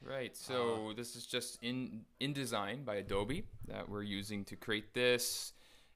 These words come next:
Speaker 1: And that's part of our workbook philosophy, is having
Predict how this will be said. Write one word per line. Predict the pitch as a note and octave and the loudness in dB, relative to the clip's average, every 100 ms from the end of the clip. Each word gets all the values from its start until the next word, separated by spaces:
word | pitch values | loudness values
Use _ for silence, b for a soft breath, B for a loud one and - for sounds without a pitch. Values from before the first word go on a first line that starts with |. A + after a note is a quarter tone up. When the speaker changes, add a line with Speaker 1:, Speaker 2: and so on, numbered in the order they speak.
| - | -4
Speaker 1:
And | A#2 A#2+ A#2+ A#2+ A#2+ G2+ | 0 2 4 4 2 0
that's | A2+ - | -4 -6
part | - C3 C#3+ | -2 0 2
of | B2+ | 0
our | A2 | 0
workbook | G#2 G#2+ A2+ - A2 - | 0 -2 -4 -6 -6 -6
philosophy, | - G2 G#2 D3 - - A2 G2+ | -6 0 2 2 -2 -6 -4 -4
is | G2 | -6
having | - G#2 G#2 G#2 G#2 | -4 -4 -2 -4 -6